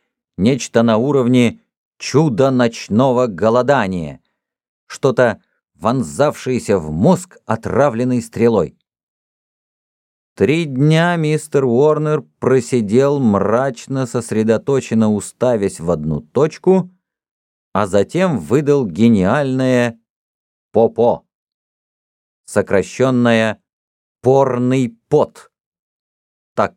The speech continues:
кратко и так властно, наповал. Узнавшему, что означает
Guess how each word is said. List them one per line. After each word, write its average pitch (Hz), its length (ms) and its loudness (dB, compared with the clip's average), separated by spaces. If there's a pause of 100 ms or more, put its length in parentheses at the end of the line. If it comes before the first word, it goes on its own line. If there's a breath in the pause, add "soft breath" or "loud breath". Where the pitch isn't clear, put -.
(120)
кратко 110 580 -2
и 98 240 -10
так - 300 -4
властно, 82 800 -4 (260)
наповал. 117 760 -2 (1040)
Узнавшему, 147 800 0
что 147 240 -2
означает 127 760 -2